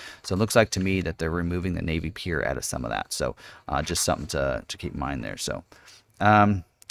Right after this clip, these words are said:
also on the twenty-three Transit Connect, they removed the color option Sedona Orange B P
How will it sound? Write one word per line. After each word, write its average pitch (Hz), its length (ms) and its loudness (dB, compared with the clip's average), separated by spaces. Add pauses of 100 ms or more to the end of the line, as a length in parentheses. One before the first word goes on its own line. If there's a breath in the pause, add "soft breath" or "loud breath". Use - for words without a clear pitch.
also 120 420 8
on 110 200 4
the 104 100 6
twenty-three 113 440 2
Transit 101 340 2
Connect, 104 480 4 (320 loud breath)
they 92 380 6
removed 98 560 4
the 95 100 0
color 101 400 4
option 90 560 2 (100)
Sedona 90 640 4 (140)
Orange 82 560 0 (320)
B 87 160 0
P 78 460 -2